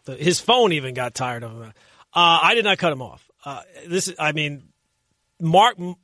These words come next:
can you mark this time down, Brian? It's five thirty-three on November twenty-sixth. Omar in Brooklyn just made sense. What he actually said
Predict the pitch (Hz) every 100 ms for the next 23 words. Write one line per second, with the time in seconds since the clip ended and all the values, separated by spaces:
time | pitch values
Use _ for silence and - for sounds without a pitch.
0 | - 190 196 247 214 170 180 202 202 190
1 | 180 - 202 190 170 151 156 170 175 180
2 | 190 208 143 - - 165 170 214 170 -
3 | 196 190 - 170 170 180 151 156 151 123
4 | 160 165 160 - 156 151 - 147 - -
5 | _ _ _ _ _ _ _ _ 147 156
6 | 165 175 175 208 135 117 - _ _ _
7 | - 120 - 131 135 - - - - _
8 | _ _ _ _ _ _ _ _ _ 143
9 | 151 170 165 170 - 208 202 - 247 226
10 | 160 156